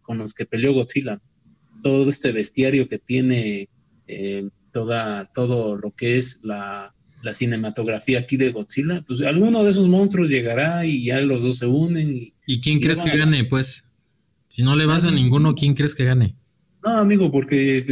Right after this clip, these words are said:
Speaker 1: te digo, es lo mismo.
Speaker 2: <laughs>
Speaker 1: En la de Batman contra Superman, yo esperaba que Batman acabara con Superman, pero no pasó, ¿no?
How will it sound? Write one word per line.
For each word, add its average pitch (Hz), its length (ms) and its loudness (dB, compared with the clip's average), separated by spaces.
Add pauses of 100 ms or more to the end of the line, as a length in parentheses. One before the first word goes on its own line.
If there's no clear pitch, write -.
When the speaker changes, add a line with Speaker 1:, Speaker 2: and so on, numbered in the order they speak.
Speaker 1:
te 180 100 2
digo, 208 180 4
es 208 80 4
lo 196 80 4
mismo. 196 460 2 (240)
Speaker 2:
<laughs> - 500 0
Speaker 1:
En 131 380 2
la 127 80 -2
de 131 260 2
Batman 185 320 2
contra 135 220 0
Superman, 135 480 0
yo 160 100 4
esperaba 147 520 0
que 110 140 -6
Batman 135 400 0 (240)
acabara 123 340 -4
con - 160 -18
Superman, - 380 -6
pero 202 140 2
no 214 200 0
pasó, 185 240 -4 (120)
¿no? 147 100 -4